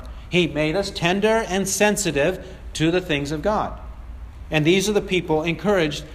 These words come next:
to persevere, because they will receive eternal life in the face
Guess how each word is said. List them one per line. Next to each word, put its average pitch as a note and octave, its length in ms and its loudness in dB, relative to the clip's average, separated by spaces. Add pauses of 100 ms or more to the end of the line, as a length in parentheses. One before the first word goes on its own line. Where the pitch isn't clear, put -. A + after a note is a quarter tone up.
to D3 160 2
persevere, D3+ 680 -2 (280)
because C3+ 280 2
they D#3+ 160 2
will D#3 160 2
receive C#3+ 520 2
eternal C#3 380 0
life B2+ 320 2 (500)
in C#3+ 140 2
the C3+ 60 2
face C#3+ 420 0